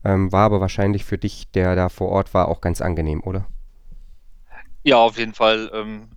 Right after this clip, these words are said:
Speaker 2: es ging auch nicht allzu lang, also es waren dann am Ende dann schon fünf Stunden, aber wir waren da auch schon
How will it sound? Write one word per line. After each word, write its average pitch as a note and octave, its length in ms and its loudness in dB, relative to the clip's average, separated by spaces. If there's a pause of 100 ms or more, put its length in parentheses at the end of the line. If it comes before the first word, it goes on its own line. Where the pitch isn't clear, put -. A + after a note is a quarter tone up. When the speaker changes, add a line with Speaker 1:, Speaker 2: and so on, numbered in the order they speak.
Speaker 2:
es - 140 -20
ging B2 140 -14
auch A#2 160 -4
nicht A#2+ 320 -6
allzu C3+ 320 0
lang, A#2+ 400 2
also G#2 280 -10
es G2 160 -16
waren A2 140 -14
dann G#2 140 -6
am F2+ 120 -8
Ende G#2 180 -6
dann G2+ 320 -8
schon A2+ 260 -4
fünf A#2 280 -8
Stunden, C3+ 520 -2 (600)
aber G2+ 540 2 (280)
wir A2 140 -4
waren G#2+ 180 2
da G2+ 80 2
auch G#2+ 160 0
schon G#2 560 -2